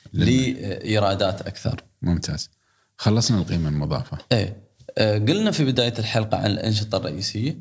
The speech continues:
Speaker 2: هني بعد أنت عندك فرصة أنك أنت تضيف، مثل ما ذكرنا قبل شوي، أنه تضيف أنشطة أو خدمات مصاحبة وأنشطة رئيسية، آه، أخرى. يعني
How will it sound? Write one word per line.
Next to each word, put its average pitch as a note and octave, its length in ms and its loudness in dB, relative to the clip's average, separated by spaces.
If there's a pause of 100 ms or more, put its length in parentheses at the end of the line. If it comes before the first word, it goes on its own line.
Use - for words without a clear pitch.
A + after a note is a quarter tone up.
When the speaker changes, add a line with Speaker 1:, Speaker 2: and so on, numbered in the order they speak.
(260)
Speaker 2:
هني D#3 340 2
بعد D3+ 520 0 (400)
أنت B2 180 0
عندك C#3 320 2
فرصة D3+ 420 0
أنك B2 240 0
أنت C#3 220 -2
تضيف، G#2+ 760 0
مثل G#2 180 -2
ما G2 560 0
ذكرنا G2+ 320 -2
قبل F#2 280 -6
شوي، F#2 280 -4
أنه G2 240 -2 (280)
تضيف G#2 520 2
أنشطة D3 580 2
أو A#2 240 0
خدمات A#2+ 680 2 (200)
مصاحبة C3 640 0
وأنشطة A#2 640 -2
رئيسية، G2+ 680 0 (560)
آه، F2+ 540 2
أخرى. - 300 0 (600)
يعني G2+ 420 2